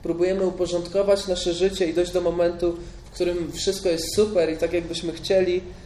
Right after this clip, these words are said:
a tu taki numer. Teraz jest tak, ale potem będzie inaczej.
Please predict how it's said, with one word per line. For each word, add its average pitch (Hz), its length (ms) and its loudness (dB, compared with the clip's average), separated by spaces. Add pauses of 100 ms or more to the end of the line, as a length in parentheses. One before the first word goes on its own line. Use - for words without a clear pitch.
(240)
a 175 100 0
tu 208 120 -2
taki 220 240 0
numer. 135 320 0 (300)
Teraz 170 260 2
jest 147 160 -8
tak, 160 220 0 (180)
ale 143 140 2
potem 147 400 -2
będzie 135 260 -2
inaczej. 143 440 -4